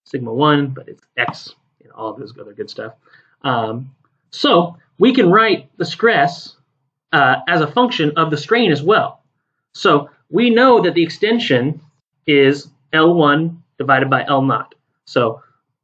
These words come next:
so that is essentially L naught plus delta L over L naught. So that's my change in that deformation. So I could rewrite this,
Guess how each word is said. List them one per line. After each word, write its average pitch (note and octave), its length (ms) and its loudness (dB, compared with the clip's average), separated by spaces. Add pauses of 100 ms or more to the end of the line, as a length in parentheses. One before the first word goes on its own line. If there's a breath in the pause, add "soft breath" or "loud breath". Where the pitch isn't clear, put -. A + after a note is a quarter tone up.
(140)
so - 180 -12
that C#3 240 -2
is C3 120 -6
essentially C3 580 -4
L C3 160 -2
naught B2+ 300 -4
plus C3 180 -12
delta B2+ 320 -10
L F#3+ 300 0 (560)
over B2 200 -4
L B2 140 -4
naught. D#3 460 0
So - 120 -4
that's B2+ 140 -2
my A#2+ 160 -4
change D3 460 -2
in C3+ 80 0
that C3 140 0
deformation. C#3+ 720 -4 (300 soft breath)
So C#3 140 0
I C3+ 80 0
could B2+ 120 -2
rewrite C3+ 360 0
this, G#3 340 -2